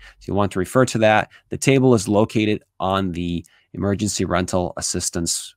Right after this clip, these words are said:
information page, which is here, and you'll be able to find the table percentages. So you'll see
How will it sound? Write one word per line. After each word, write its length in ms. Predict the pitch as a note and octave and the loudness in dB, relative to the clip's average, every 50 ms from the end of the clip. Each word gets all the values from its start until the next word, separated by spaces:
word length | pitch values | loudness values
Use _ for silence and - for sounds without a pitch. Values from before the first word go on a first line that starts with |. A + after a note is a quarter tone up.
| _ _ _ - | _ _ _ -8
information 640 | - F#2 - - E2 E2 G2+ C#3 E3 - - B2+ G#2+ | -8 -8 -6 -6 -4 0 4 4 4 4 4 0 0
page, 420 | - - E2+ D#2 E2+ F2+ - - | 0 -2 -2 -2 -2 -2 -4 -6
which 200 | - E2+ E2+ - | -8 -6 -6 -6
is 100 | E2+ D#2+ | -8 -8
here, 460 | - - - C3+ A2 F2 F#2 G#2 - _ - - - - - - | -6 0 2 2 4 4 2 0 -2 _ -20 -20 -20 -20 -18 -8
and 80 | - F#2+ | -4 -2
you'll 80 | G2 | 2
be 80 | F#2+ G#2 | 2 2
able 120 | G#2 F#2 | 2 2
to 60 | F#2+ F#2 | 0 -2
find 540 | - - - G2 G2+ G2 G2 G2+ G2 F2 - | -2 0 2 2 4 4 2 2 0 -2 -4
the 440 | - E2+ F2+ F2+ E2+ E2+ E2+ - _ _ - - - _ _ _ _ _ _ - | -6 -4 -4 -2 -2 -2 -4 -6 _ _ -20 -20 -20 _ _ _ _ _ _ -2
table 240 | - A2 G#2+ G2+ F#2 | 0 2 2 2 0
percentages. 640 | - G#2 - - G#2 G#2 G2+ F#2+ F2+ G2 F#2 - | -2 -4 -2 0 0 2 2 2 0 0 0 -2
So 100 | - - | -2 -4
you'll 80 | F2 D#2+ | -6 -6
see 400 | - - - F#2 F2 F2 D#2 - | -6 -4 -2 0 0 0 -2 -6